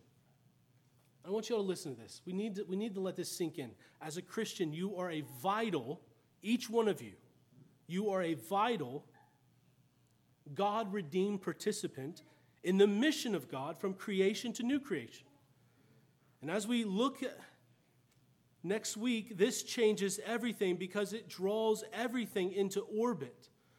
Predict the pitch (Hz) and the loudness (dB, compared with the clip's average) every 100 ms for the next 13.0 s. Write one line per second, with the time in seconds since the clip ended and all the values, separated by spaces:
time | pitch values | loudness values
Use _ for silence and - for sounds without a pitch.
0 | _ 180 175 202 233 247 208 196 202 214 | _ -2 2 4 6 4 2 0 2 2
1 | 202 214 220 233 - - 220 - 147 139 | 2 0 0 -2 -6 0 2 2 -2 -2
2 | 139 - - 151 156 151 143 - - - | -6 -14 -12 -8 0 0 0 -6 -12 -20
3 | _ _ _ _ _ _ 170 - 202 233 | _ _ _ _ _ _ -6 0 2 2
4 | 208 160 139 143 - 143 175 220 196 160 | 4 2 2 -2 -6 -6 2 2 2 0
5 | 190 151 143 - 151 156 160 - - 165 | -2 -2 -8 -8 -6 -6 -6 -12 -2 -2
6 | 143 123 120 - _ 104 - - 107 - | -2 -8 -12 -20 _ -16 -16 -14 -16 -16
7 | _ _ _ _ _ - - _ _ _ | _ _ _ _ _ -20 -20 _ _ _
8 | _ _ _ _ - 156 170 151 180 240 | _ _ _ _ -10 -8 -6 -8 -6 -4
9 | 196 202 226 196 180 160 151 - 156 156 | 0 2 0 0 0 0 -2 0 2 2
10 | 170 175 156 160 - 170 165 139 147 147 | 2 2 2 0 -2 -4 -2 -4 -6 -6
11 | 139 175 170 156 156 170 143 147 180 165 | -4 0 2 2 -2 -6 -10 -2 2 2
12 | - 196 180 175 165 185 - 147 147 165 | 0 -4 -2 0 0 -2 -6 -2 -2 -2